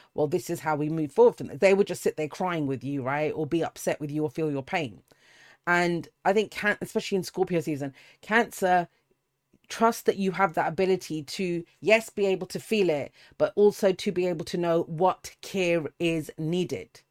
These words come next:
right? What do we need to do here? It isn't just protect yourself by walling yourself off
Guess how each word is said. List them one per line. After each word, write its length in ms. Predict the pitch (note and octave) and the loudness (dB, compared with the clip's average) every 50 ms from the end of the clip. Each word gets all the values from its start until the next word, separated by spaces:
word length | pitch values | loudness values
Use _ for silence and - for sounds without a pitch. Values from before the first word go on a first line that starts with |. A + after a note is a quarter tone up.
| _ _ _ _ _ _ _ _ _ - | _ _ _ _ _ _ _ _ _ -6
right? 220 | - C#3+ C#3 - | -4 -2 -2 0
What 180 | E3+ G3 F#3+ - | 2 2 2 4
do 120 | - G#3+ | 4 4
we 100 | G3 G#3 | 4 4
need 200 | G3 F#3+ F#3 - | 2 2 0 -2
to 100 | - F#3 | -4 -8
do 320 | D3 B2+ D#3+ F#3 F#3+ F#3 F3+ | -8 -4 -2 0 0 0 0
here? 400 | C#3+ C#3+ D3 A#2+ A2+ G#2+ A2+ _ _ _ _ _ _ _ _ _ _ _ _ _ _ - | -2 -4 -6 -6 -6 -10 -16 _ _ _ _ _ _ _ _ _ _ _ _ _ _ -2
It 100 | G3 G3+ | 2 6
isn't 300 | A3 A3 G3+ G#3 F#3+ F3+ | 6 6 6 6 0 0
just 200 | F#3+ F#3 - - | -4 -4 -4 -4
protect 380 | - F#3+ - - G#3 - - - | -6 -6 -2 -4 -4 -4 -4 -6
yourself 340 | F3 - F3+ E3 D#3+ - | -6 -4 -4 -6 -6 -4
by 140 | - E3 D#3+ | -2 -2 -2
walling 400 | D#3 D#3 E3 E3+ F3+ D#3+ D#3+ E3 | -2 -2 -2 0 0 0 0 0
yourself 420 | D#3 D3+ D3 - - D#3+ D3+ C3 - | -2 -4 -2 -2 -2 -2 -2 0 -2
off 320 | D#3 B2 F#2 - - - | -2 -2 -2 -6 -10 -18